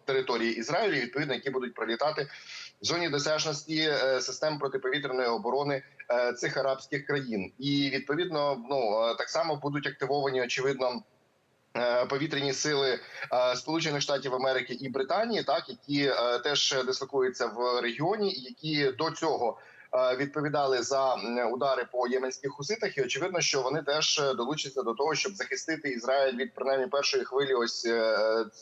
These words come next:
цих ударів з боку Ірану. Ну і зрозуміло, що оскільки Іран, е,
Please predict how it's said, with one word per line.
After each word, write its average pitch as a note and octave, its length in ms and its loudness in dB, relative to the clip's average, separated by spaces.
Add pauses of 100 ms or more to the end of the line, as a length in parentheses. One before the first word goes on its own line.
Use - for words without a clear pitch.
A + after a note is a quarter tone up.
(120)
цих D3 200 -4
ударів C3+ 320 0
з - 100 -10
боку C3 260 -4
Ірану. G#2 360 0 (560)
Ну F3 100 0
і G#3 40 0
зрозуміло, G3+ 460 2
що D#3 140 2
оскільки E3+ 360 -4
Іран, D#3+ 360 2
е, D3 40 2